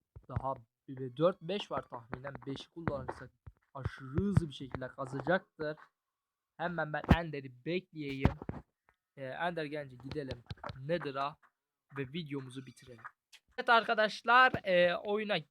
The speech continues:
tekrardan geldik. E, portale gideceğiz birazdan. Ender'i bekliyoruz. Birazdan o da oyuna girecek. E, onun gelmesini bekleyelim biraz. O zaman arada bir çakmak yapayım bir dakika. Tamam şimdi düz, e, şeye giremedim bir türlü. Tamam.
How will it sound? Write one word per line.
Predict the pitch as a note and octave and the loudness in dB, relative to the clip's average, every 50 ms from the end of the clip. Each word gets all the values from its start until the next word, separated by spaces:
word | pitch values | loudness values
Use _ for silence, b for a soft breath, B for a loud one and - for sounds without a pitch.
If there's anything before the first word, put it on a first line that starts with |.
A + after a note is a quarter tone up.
| _ | _
tekrardan | - G#3 A3 A3+ - G#3 F#3+ F3+ E3 D#3+ E3 D#3 D3+ C#3 C3 B2+ | 2 2 2 2 4 6 6 6 6 6 2 0 0 -4 -8 -4
geldik. | B2 D3 F3 F#3+ G3+ G3+ G3 F3 D#3+ E3 E3 E3 E3 - _ _ _ _ - _ _ - | 2 6 8 10 10 10 8 4 0 -4 -4 -6 -6 -10 _ _ _ _ -20 _ _ -4
E, | D3+ D#3 D#3+ | -2 -2 -2
portale | - - F3 F3+ F#3 E3+ - F#3+ F#3 A3+ C4+ | 0 4 4 4 4 4 4 2 2 2 2
gideceğiz | A#3 A3+ G3+ F3+ D#3 D#3+ D3+ - - | 0 2 0 0 0 -2 -6 -6 -4
birazdan. | D#3+ D#3+ D#3+ D#3+ C#3+ E3+ E3 - - | -2 0 0 0 -2 -4 -6 -2 0
Ender'i | G#3 G#3+ A3+ G#3+ G#3 F#3 F#3 | 2 2 4 4 2 2 2
bekliyoruz. | E3 D#3+ D#3 - D3+ D3 C3+ C#3+ | 0 -2 0 -2 -4 -4 -4 -2
Birazdan | E3 F#3+ F#3 D#3+ C#3+ D3 D3+ | 0 0 0 0 0 -4 -4
o | F3+ | -4
da | F3 D#3 | -4 -2
oyuna | C#3 C#3+ D#3 F#3 | -2 -2 -2 -4
girecek. | F#3+ F3+ E3 D#3+ C#3 C3+ D#3+ F3+ F#3+ _ _ _ _ _ _ _ _ _ _ _ - _ _ - - | -4 -4 -4 -6 -6 -6 -6 -8 -8 _ _ _ _ _ _ _ _ _ _ _ -20 _ _ -8 -4
E, | D3+ D3 C#3+ C#3 C#3 C#3 C#3 C#3 C#3 C#3 C#3 C#3 C#3 C#3 C#3+ | -2 -2 0 -2 -2 -2 -4 -4 -4 -4 -6 -6 -6 -8 -8
onun | - D#3+ F#3+ G#3 G3 | -8 -6 -6 -2 0
gelmesini | G#3 G3+ G3+ G#3 G#3 G3 - A3 A#3 G#3 | 0 0 0 -2 -6 -10 -10 -8 -6 -4
bekleyelim | G3 E3+ - - D3+ C#3+ C#3 C3+ | -4 -4 -6 -8 -10 -8 -8 -6
biraz. | C#3 D3 D3+ C#3 | -6 -6 -6 -6
O | D3+ D#3 | -8 -8
zaman | D#3 E3+ E3 F3+ | -6 -4 -4 -2
arada | F3+ F3+ F#3 F#3 F3 | 0 0 -2 -2 -4
bir | F3 | -6
çakmak | - - - - D#3+ - - D#3+ E3 F3+ F3 - | -10 -8 -6 -4 -4 -4 -4 -4 -4 -4 -4 -4
yapayım | D3+ C3 - C#3 C3+ C3+ | -8 -8 -8 -10 -14 -12
bir | B2+ | -14
dakika. | B2 A#2 - A#2 A2 _ _ _ _ _ _ _ _ _ _ _ _ _ _ _ _ _ _ | -14 -16 -18 -20 -20 _ _ _ _ _ _ _ _ _ _ _ _ _ _ _ _ _ _
Tamam | - C3 A#2+ A#2 | -12 -12 -12 -12
şimdi | - - D3 C3+ C3+ C3 | -14 -14 -14 -14 -14 -14
düz, | C3 B2+ B2 C3 C#3 B2+ | -16 -16 -16 -16 -16 -16
e, | B2 C#3+ - _ _ _ | -16 -18 -20 _ _ _
şeye | - - D#3 D3 | -12 -8 -6 -6
giremedim | C#3 C3+ C#3+ C#3+ C3+ B2+ B2 A#2+ A#2+ | -6 -4 -6 -6 -8 -8 -12 -12 -14
bir | A#2 | -16
türlü. | - - D#3 D#3 | -18 -18 -16 -10
Tamam. | - D3+ C#3+ C3+ C3+ E3 G3+ | -8 -8 -8 -8 -8 -10 -12